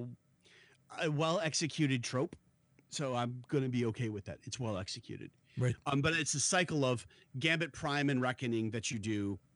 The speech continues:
Speaker 1: to build up your armor set and find lore. Like,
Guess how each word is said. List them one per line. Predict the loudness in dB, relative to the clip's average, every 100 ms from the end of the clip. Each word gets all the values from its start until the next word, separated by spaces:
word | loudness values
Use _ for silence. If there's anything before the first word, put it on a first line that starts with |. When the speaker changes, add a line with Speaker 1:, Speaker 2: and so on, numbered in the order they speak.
| -10
Speaker 1:
to | -6 -4
build | -2 0 0
up | -2 -2 -6
your | -8 -2
armor | 0 2 2
set | 2 2 2 2
and | 0 -4
find | -4 -4 -2 0
lore. | 2 4 4 4
Like, | 0